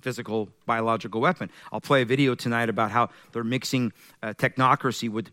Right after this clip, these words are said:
with human biology. So what I'm trying to tell you is that Satan's plan, when you now begin to understand why Scripture says,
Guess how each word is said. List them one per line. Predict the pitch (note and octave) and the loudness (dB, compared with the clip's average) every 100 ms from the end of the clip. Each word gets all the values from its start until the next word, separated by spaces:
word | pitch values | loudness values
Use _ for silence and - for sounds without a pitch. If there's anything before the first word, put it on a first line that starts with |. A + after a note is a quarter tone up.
| _ | _
with | A#2 - | -12 -6
human | - C3+ A2+ | -2 0 2
biology. | A2 A2+ C3+ F3 B2+ G#2 G2+ - - - | 4 6 6 4 2 -2 -8 -12 -20 -20
So | - D3+ C#3 | -2 0 2
what | D#3 D3 | 4 4
I'm | C#3 | 4
trying | G3 F#3 | 2 2
to | |
tell | F3+ F3 G3 | 4 4 4
you | F3+ B2+ | 4 4
is | A#2+ A2+ | 2 2
that | B2 - - - - | 0 -2 -12 -20 -18
Satan's | - E3+ A#3+ F#3+ D3+ - - | -2 2 2 2 -2 -6 -20
plan, | - - C3+ F3+ A#2+ G#2 - - - | -12 0 2 4 2 -4 -10 -18 -4
when | B2+ G3 | 2 6
you | A3+ A3 | 6 6
now | E3 D#3 E3 | 8 8 6
begin | C#3+ B2+ D3+ | 4 2 4
to | D3 | 4
understand | C3+ B2 A#2 C#3+ C3+ A#2+ | 2 0 -2 0 0 2
why | A#2+ C3+ C#3+ | 4 6 6
Scripture | - D#3+ - | 2 -2 -2
says, | D3 C3 A#2 | -2 0 0